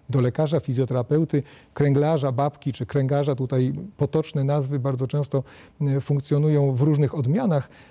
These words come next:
i często dotyczą osób nieprofesjonalnych. Ja będę te sfery troszeczkę chciał oddzielić i, i jasno nazwać. Tam, gdzie poruszamy się,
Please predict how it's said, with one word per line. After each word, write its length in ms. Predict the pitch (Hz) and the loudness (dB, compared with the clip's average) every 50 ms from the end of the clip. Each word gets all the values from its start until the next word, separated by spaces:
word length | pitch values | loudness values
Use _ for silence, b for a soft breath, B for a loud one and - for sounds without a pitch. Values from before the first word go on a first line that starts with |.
| B - - - | B -12 0 0
i 100 | 180 151 | 0 2
często 280 | - 196 180 - 190 156 | 2 0 0 2 0 0
dotyczą 380 | 170 160 - 190 - - - | 0 0 0 0 -2 -2 -2
osób 260 | - 147 - 170 135 | -2 -2 0 2 2
nieprofesjonalnych. 920 | 151 165 - 170 156 - 165 135 - 170 151 151 127 120 120 120 - - - | 2 2 2 0 0 0 -2 0 2 2 2 2 0 0 -4 -8 -10 -4 -2
Ja 120 | 226 226 | 0 2
będę 240 | 190 226 202 196 175 | 2 4 4 2 2
te 220 | - - 180 170 | 2 2 2 2
sfery 360 | 151 - - - 185 175 170 147 | 0 -2 -4 -4 0 0 0 0
troszeczkę 380 | - 131 127 170 160 - - | -2 -2 -4 -4 -2 -2 -4
chciał 360 | 123 - 160 147 139 147 165 - | -4 0 0 0 0 0 -2 0
oddzielić 580 | 165 143 123 131 127 180 190 165 170 151 - | 0 0 0 2 2 2 2 2 2 0 -2
i, 80 | - 175 156 170 190 170 | -2 -2 -2 -2 -2 -2
i 140 | 180 180 | -2 0
jasno 320 | 160 165 160 143 - 165 151 | 0 0 0 0 0 0 2
nazwać. 520 | 156 151 143 120 110 117 120 110 - - | 2 2 0 0 0 -2 -4 -4 -6 -12
Tam, 200 | - - 170 175 | -6 -4 0 0
gdzie 160 | 170 147 156 | 2 0 0
poruszamy 500 | - - 160 147 135 - 160 160 160 160 | 0 0 -2 -2 -2 -2 -2 0 0 -2
się, 260 | 127 104 143 143 143 | 0 0 0 0 0